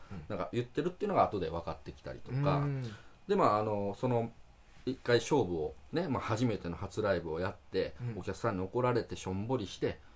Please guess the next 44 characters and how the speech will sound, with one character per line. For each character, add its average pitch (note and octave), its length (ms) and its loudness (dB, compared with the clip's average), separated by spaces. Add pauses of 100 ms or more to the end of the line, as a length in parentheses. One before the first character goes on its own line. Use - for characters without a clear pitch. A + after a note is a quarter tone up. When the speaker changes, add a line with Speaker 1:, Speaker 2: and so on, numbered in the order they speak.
(100)
Speaker 2:
ま C3 80 2
た E2+ 220 0
あ - 20 -2
の、 F2+ 80 -2
日 G#2+ 180 -8
々 F#2 160 -6
の D2+ 280 -8
河 F2+ 160 -6
川 F2 240 -2
敷 F2 240 -8
で F#2 180 2
一 F#2 80 -10
人 F#2 300 0
で - 0 -
練 F#2+ 240 -2
習 G2 180 -4
す - 180 -8
る B2 120 4
っ B2+ 40 2
て B2+ 200 -8
い E2+ 80 -2
う - 20 -4
の D2+ 120 -8
を D2+ 40 -10 (400)
や G#2 120 -2
っ - 80 -6
て - 120 -4
た - 140 -2
ら、 E3 280 0
Speaker 1:
う A#2 40 -6
ん。 G2+ 180 -8 (100)
Speaker 2:
ま A#2 120 0
あ、 - 20 2
な F#2 100 0
ん F2+ 40 -4
か F2+ 80 -2
犬 B2 200 6
を F#2 60 2
散 F2 280 -2
歩 F#2 120 -6
さ F2+ 140 -4
せ A2 140 0
て - 120 -12
た C#2+ 320 -4